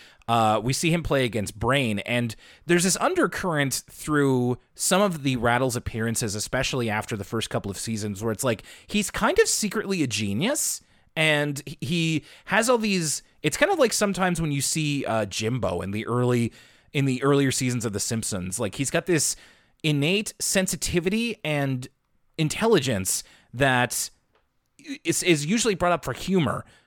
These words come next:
but it's, you know, as we've seen, he's a really good singer. Um, he has a fairly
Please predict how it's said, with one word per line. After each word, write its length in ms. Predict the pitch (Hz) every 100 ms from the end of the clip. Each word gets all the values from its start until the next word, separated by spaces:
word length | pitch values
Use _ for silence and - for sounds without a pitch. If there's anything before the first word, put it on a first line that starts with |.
| _
but 380 | 127 151 143 - _
it's, 240 | 165 151 160
you 100 | 170
know, 180 | 131
as 220 | 131 143 131
we've 160 | 131
seen, 420 | - 160 139 131 - - _ _
he's 220 | - 143
a 60 | 127
really 180 | 139 185
good 120 | 214
singer. 480 | - 165 107 131 185 _ _ _
Um, 480 | 135 135 127 127 123 - _ -
he 140 | 147
has 160 | 156 151
a 60 |
fairly 420 | - 131 143 185